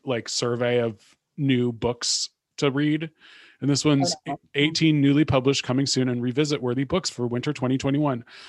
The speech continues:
Speaker 1: And I looked at them and every single one, I was like, "Ugh, no thanks." And then
Speaker 2: Oh.
Speaker 1: I realized it's probably not all eighteen books' fault.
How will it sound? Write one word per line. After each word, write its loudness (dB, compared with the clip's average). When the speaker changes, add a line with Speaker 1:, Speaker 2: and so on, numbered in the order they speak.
Speaker 1:
And 4
I 4
looked 2
at 2
them 0
and -2
every 0
single 0
one, 0
I -10
was -2
like, -4
"Ugh, -2
no 0
thanks." -6
And 2
then 4
Speaker 2:
Oh. 4
Speaker 1:
I 4
realized 2
it's -6
probably 2
not 0
all 0
eighteen -2
books' -2
fault. -4